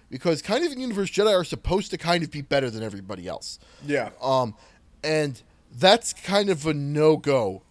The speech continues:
Speaker 1: in, like, a, in a, in a, in a fan-, in a fantasy world. And I
Speaker 2: No,
Speaker 1: think
Speaker 2: yeah, I'm super with you on that.
Speaker 1: Um, and it's, it's, it's hard to do that right. And it, I think in some cases, like you said, you end up giving, making them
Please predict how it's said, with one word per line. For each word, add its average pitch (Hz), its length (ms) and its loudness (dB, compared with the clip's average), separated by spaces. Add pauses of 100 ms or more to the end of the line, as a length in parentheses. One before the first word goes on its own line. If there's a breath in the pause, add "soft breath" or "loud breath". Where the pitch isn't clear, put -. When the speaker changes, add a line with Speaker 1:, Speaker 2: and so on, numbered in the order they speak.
(180)
Speaker 1:
in, 143 240 -2
like, 131 200 -2
a, 120 260 0
in 127 80 -6
a, 123 40 -8
in 117 140 -8
a, 110 220 -4
in 117 100 -12
a 110 60 -10
fan-, 120 300 -8 (160)
in 117 80 -10
a 110 100 -8
fantasy 120 380 -10
world. 120 260 -4
And 139 140 -4
I 139 60 -2
Speaker 2:
No, 151 180 0
Speaker 1:
think 196 100 -2
Speaker 2:
yeah, 165 240 -2
I'm 151 180 -4
super - 240 -12
with 147 220 -8
you 127 140 -6
on 127 80 -8
that. 127 240 -10 (120)
Speaker 1:
Um, 139 380 2
and 147 160 -2
it's, - 300 -8
it's, 139 160 -10
it's 131 180 -12
hard 220 440 2
to 156 100 -12
do 170 300 -10
that 143 360 0
right. 107 480 -8 (480 soft breath)
And 156 200 0
it, 156 140 -8
I 147 140 -2
think 160 260 -4
in 147 60 -6
some 196 240 -4
cases, 139 400 -6
like 117 180 -6
you 131 120 -8
said, 127 320 -6
you 131 100 -6
end 139 160 -4
up 127 60 -6 (160)
giving, 135 240 -6
making 131 260 -6
them 120 240 -6